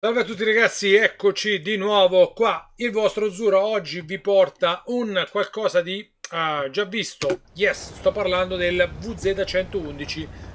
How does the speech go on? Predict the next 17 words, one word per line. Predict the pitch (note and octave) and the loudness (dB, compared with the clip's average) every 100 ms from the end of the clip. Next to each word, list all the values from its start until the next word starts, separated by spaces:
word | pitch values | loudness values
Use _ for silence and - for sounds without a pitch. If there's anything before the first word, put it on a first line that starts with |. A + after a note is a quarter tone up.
| - | -6
veicolo | G#3 B3 A3 | -6 0 0
premium | F3+ G#3 F#3+ E3+ D#3+ | 2 0 -2 -6 -8
cinese | - F#3+ F3 C#3+ D#3 C#3+ | -8 -6 -4 -4 -6 -8
tier | F3 E3+ | -4 0
otto | E3+ C#3+ - D3 - | 0 -2 -6 -8 -6
pesante. | F#3 F#3 F3+ E3 F3+ F3 E3 C#3+ C3+ - D#3+ C3+ - - - - - - | -4 -2 -2 -2 0 0 0 -6 -12 -4 -4 -4 -12 -18 -18 -18 -18 -12
Ah, | G#3 G3+ G3+ G3 | -8 -6 -4 -4
sono | - A#3 A#3 | -6 -10 -10
tutti | A3 - | -10 -12
e | G#3+ | -12
due | A3+ F#3 D#3 D3 | -6 -2 -2 -4
cinesi | D#3+ D#3+ D#3+ - D#3 | -10 -10 -10 -10 -10
pesanti, | F#3+ D3 B2 A#2+ | -8 -8 -10 -10
centoundici, | - G3+ G3 G3 A3 A3+ F#3+ - - | -10 -8 -8 -8 -8 -8 -10 -12 -10
centododici, | - F#3+ F3 F3+ F#3 D#3 B2 - | -8 -8 -8 -8 -6 -8 -10 -14
due | C#3 F3 E3 D3 | -10 -6 -4 -4
fratelli. | - E3 D3 B2+ A#2+ | -6 -6 -6 -6 -14